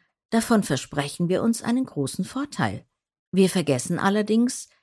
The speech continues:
dass wir auch Energie auf uns lenken, die möglicherweise negativ ist.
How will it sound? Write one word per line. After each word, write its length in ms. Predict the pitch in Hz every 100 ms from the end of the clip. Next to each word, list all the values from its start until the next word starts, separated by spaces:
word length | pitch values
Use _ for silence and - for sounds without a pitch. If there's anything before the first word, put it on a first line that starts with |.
| _ -
dass 220 | 202 220
wir 200 | 226 240
auch 180 | 247 -
Energie 560 | 233 226 220 208 214 -
auf 160 | 196
uns 260 | - 190 -
lenken, 600 | 180 180 170 185 175 175 -
die 180 | 175 208
möglicherweise 800 | 185 147 156 180 165 175 190 220
negativ 560 | 269 240 170 - 147
ist. 400 | - 131 - -